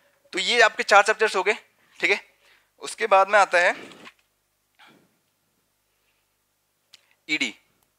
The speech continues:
ईडी में आपका safety इंक्लूड रहता है और principles of design, अ, ड्राइंग इंस-, अ, वो इंक्लूड रहता है। इसमें भी आपको class notes पढ़ना है, आपको ज़्यादा इधर उधर कुछ करने की जरूरत नहीं है। ठीक है,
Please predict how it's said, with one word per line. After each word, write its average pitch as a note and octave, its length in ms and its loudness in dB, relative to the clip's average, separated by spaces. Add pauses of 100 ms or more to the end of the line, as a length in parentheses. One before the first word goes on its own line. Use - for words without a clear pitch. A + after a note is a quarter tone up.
(400)
ईडी D3+ 260 -4
में F#3+ 120 0
आपका F#3 500 4
safety F3 520 -6
इंक्लूड E3 400 -6
रहता E3+ 220 2
है - 240 -2
और D#3 440 2
principles D#3 380 -4
of F#3 100 -2
design, D3 260 0 (260)
अ, C3 140 0
ड्राइंग B2+ 320 -2
इंस-, - 160 -10
अ, B2 120 -8
वो B2 160 -6
इंक्लूड B2 380 -10
रहता G#2 200 -6
है। - 80 -20 (340)
इसमें G3 220 0
भी G#3 60 2
आपको G3 180 4
class F3+ 260 4
notes F#3 140 -2
पढ़ना E3+ 220 0
है, - 120 -10 (1160)
आपको B2 200 -2
ज़्यादा D3 240 2
इधर D3 160 0
उधर D3+ 100 -2
कुछ D3+ 140 -6
करने D3 180 -2
की D3 60 -4
जरूरत D3 160 -4
नहीं D3 160 -4
है। - 60 -18 (760)
ठीक D3 120 -2
है, F#3+ 180 -2